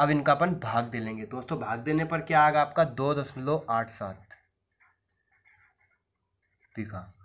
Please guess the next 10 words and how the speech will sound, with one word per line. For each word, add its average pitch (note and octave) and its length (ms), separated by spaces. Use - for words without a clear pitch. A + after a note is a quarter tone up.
कितना C3 320
आएगा C3+ 140
आपका, D#3+ 220
दो C3+ 180
दशमलव C3+ 480
आठ A#2 160
सात C3+ 220
बीघा A#2 200
हो G#2 200
गया। G2+ 160